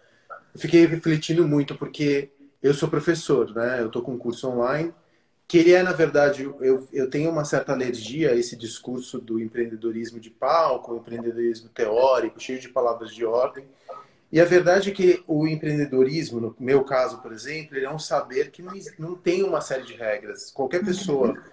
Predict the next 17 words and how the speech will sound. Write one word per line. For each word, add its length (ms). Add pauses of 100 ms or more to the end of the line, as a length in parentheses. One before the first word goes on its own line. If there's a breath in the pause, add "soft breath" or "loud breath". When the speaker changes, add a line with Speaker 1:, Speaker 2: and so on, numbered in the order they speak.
(260 loud breath)
Speaker 1:
que 100
fala 380
que 140
vai 160
te 140
vender, 720 (440)
é, 500
um 200
caminho, 480
uma 160
fórmula 560
pra 160
você 380
adquirir 400
seu 160
primeiro 340
milhão, 500